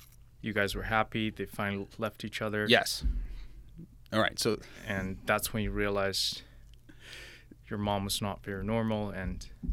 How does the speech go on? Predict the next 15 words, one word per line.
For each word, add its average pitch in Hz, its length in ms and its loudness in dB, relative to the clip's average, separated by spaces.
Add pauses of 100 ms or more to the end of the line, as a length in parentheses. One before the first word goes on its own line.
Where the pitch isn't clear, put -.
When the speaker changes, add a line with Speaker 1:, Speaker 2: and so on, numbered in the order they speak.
(260)
Speaker 2:
We 220 200 8
knew, 277 260 12
Speaker 1:
you, 262 400 8
you 156 80 0
Speaker 2:
we 196 80 6
Speaker 1:
got 220 100 10
Speaker 2:
knew 277 60 12
Speaker 1:
a 254 40 10
Speaker 2:
she - 100 4
Speaker 1:
taste 120 260 6
of 107 140 -4
the 107 80 0
life 101 360 4
after 110 340 4
them. 110 300 0